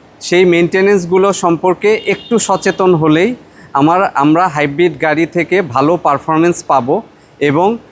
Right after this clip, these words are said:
আমরা যে ব্যাপারগুলো নিয়ে বেশিরভাগ ওরিড থাকি,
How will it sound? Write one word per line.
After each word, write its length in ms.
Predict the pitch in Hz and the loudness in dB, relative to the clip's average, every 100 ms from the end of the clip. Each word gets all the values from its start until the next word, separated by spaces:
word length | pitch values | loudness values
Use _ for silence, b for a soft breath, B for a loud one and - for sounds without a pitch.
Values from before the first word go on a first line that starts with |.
| b | b
আমরা 380 | 135 147 165 185 | 0 2 4 2
যে 280 | 151 151 165 | 0 0 0
ব্যাপারগুলো 640 | 147 156 175 160 165 175 170 | -2 -2 -2 0 0 0 2
নিয়ে 180 | 180 165 | 0 0
বেশিরভাগ 640 | 143 143 175 170 160 165 160 151 | -2 0 0 0 0 -4 -4 -2
ওরিড 300 | 160 196 196 | 0 0 -2
থাকি, 400 | 170 135 143 226 | -4 -4 -4 -6